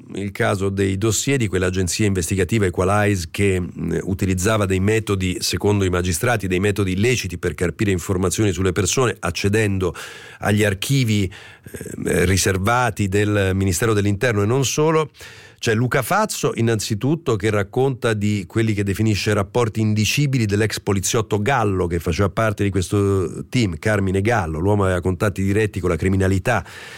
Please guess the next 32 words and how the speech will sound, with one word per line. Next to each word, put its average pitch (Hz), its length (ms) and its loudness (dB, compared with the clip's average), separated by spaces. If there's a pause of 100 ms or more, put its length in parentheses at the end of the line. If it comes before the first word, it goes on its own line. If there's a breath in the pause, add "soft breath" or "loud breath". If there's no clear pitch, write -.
(200 loud breath)
varie 123 440 2
operazioni 107 440 0
borderline 104 640 2
quando 104 300 0
era 104 140 2
in 101 100 0
servizio 104 540 0
e - 20 0
quindi 117 180 0
una 104 120 2
ricostruzione 95 580 0
della 95 240 0
storia. 90 420 -2
Ma, 147 160 0
eh, - 40 -20 (800 loud breath)
la 135 200 2
vicenda 165 300 0
più 151 180 -2
curiosa, 147 380 2
sapete, 139 260 2
non 120 80 0
abbiamo 120 260 2
una 104 420 0
grande 117 280 2
passione 110 400 0
per 101 140 0
le 104 80 2
intercettazioni 107 920 0
da 104 120 2
queste 113 300 0
parti, 127 380 -2
però, 123 320 0